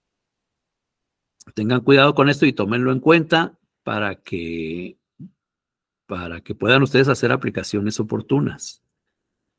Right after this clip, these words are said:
¿Cómo podrían hacer ustedes aplicación? ¿Qué parte de la planta podrían diri-, a dónde podrían dirigir la, la aplicación?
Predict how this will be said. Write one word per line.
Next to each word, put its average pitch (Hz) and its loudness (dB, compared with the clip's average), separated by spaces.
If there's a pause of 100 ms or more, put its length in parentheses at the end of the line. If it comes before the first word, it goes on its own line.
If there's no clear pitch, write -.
(760)
¿Cómo 220 8
podrían 147 6
hacer 151 0
ustedes 160 0
aplicación? 113 -4
¿Qué 190 4
parte 175 -2
de 175 4
la 123 0
planta 139 -2 (320)
podrían 107 -2
diri-, 123 -2
a 104 0
dónde 147 0
podrían 117 -2
dirigir 117 -2
la, 127 -2
la 104 -6
aplicación? 110 -6